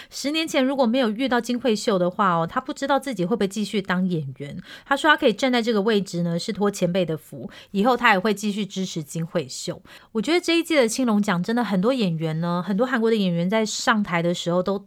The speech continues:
特别谢谢金惠秀，然后也跟她说她辛苦了。因为大家知道吗？青龙奖的女主人是谁？<laughs> 就是金惠秀，她三十年来没有缺席过这个青龙奖的主持棒。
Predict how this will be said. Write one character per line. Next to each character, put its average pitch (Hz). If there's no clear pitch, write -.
特 269
别 185
谢 294
谢 233
金 233
惠 226
秀， 208
然 185
后 226
也 165
跟 190
她 202
说 196
她 190
辛 190
苦 170
了。 175
因 240
为 294
大 294
家 277
知 262
道 240
吗？ 190
青 349
龙 285
奖 220
的 196
女 202
主 214
人 175
是 214
谁？ -
<laughs> -
就 226
是 208
金 196
惠 185
秀， 165
她 349
三 349
十 254
年 214
来 202
没 226
有 240
缺 247
席 185
过 202
这 196
个 165
青 269
龙 214
奖 165
的 160
主 151
持 143
棒。 156